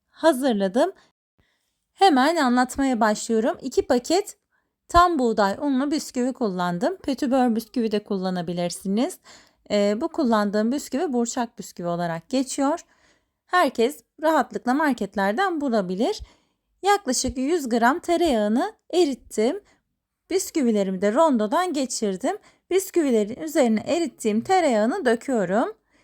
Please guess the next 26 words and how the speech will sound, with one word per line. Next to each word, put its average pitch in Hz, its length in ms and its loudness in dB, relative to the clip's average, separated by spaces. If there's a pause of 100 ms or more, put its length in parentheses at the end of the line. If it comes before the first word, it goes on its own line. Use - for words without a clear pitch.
(240)
Ve 254 140 0
daha 359 200 4
sonra 269 380 0
rondoyu 233 420 0
bir 269 180 -4
de 262 100 0
tereyağı 254 520 0
ile 175 160 -4
çalıştırıyorum. 302 840 -2 (320)
Yani 294 420 2 (120)
bisküvileri 214 540 -4
elimde 233 400 -2
karıştırmaya 240 680 -2
uğraşmıyorum. 247 800 -2 (360)
Ama, 320 440 0
e, 247 300 -2
elinizde 220 460 -2
de 294 60 -2
yapabilirsiniz 233 840 -2
bu 190 80 -2
işlemi. 233 500 -4
Bir 254 80 -4
spatula 233 500 -4
yardımıyla 185 580 -4
bisküvileri 190 600 -4
ve, 196 180 -4